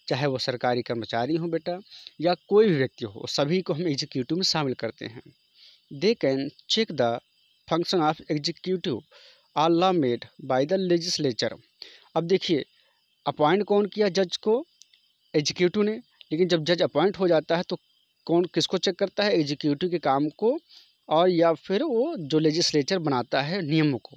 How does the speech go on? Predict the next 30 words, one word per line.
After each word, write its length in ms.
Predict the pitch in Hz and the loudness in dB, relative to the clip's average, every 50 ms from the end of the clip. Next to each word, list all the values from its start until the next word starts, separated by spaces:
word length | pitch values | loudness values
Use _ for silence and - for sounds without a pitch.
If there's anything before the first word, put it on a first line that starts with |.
| - - | -8 -4
उनको 220 | 165 151 156 175 | -2 -2 0 -2
चेक 220 | 165 - - 143 - | -2 0 -2 0 0
करता 240 | 143 139 _ - | -2 -2 _ -4
है 60 | 165 165 | -8 -4
कौन? 260 | - 185 220 277 330 _ _ _ _ _ - | -2 -2 -2 -2 -4 _ _ _ _ _ -2
जुडिशरी 380 | 135 156 156 185 165 - 175 143 | 0 2 4 4 2 2 -2 -2
चेक 180 | - - 120 | -2 -6 -6
करती 240 | - 127 120 _ 135 | -6 -8 -8 _ -8
है। 60 | 131 | -8
इसका 280 | - 135 - - - 175 | -6 -6 -8 -2 0 0
मतलब 320 | 175 180 175 190 202 190 | 0 0 0 -4 -8 -2
क्या 120 | 196 233 226 | -2 -2 0
है 200 | 214 165 135 127 - _ - - - - - - - _ - | 0 -2 -4 -4 -6 _ -20 -18 -16 -16 -16 -16 -18 _ -2
कि 80 | - 185 | -2 -2
तीनों 500 | - _ - 170 175 180 202 226 240 214 | -2 _ 0 2 2 4 4 2 0 2
एक 180 | 175 160 151 | 2 2 2
दूसरे 320 | 143 151 147 - - 170 165 | 2 0 -4 -2 -2 -2 -2
से 120 | - - | -2 -2
कनेक्टेड 460 | - 143 127 123 113 _ - 175 165 | -4 -4 -4 -4 -6 _ -4 -4 -2
हैं 220 | 170 180 226 262 294 _ - - _ _ _ | -2 -4 -4 -6 -8 _ -20 -20 _ _ _
और 200 | - 151 160 190 190 _ _ _ _ _ | 0 2 2 2 2 _ _ _ _ _
तीनों 580 | 160 160 156 165 180 202 220 226 240 226 180 143 | 0 2 4 4 4 2 0 -4 -10 -12 -6 -4
ना 100 | 139 139 | -4 -2
तो 120 | - 151 | -2 -2
बड़े 260 | 131 123 123 131 160 | -2 0 0 0 0
हैं 100 | 185 202 | 0 0
ना 160 | 208 170 143 | 0 0 0
ही 200 | 127 131 180 240 | 0 -2 -2 -6
छोटे 380 | 269 _ - - 202 196 _ 190 | -6 _ -4 -2 -2 -2 _ -2
हैं। 180 | 139 107 113 | -4 -4 -8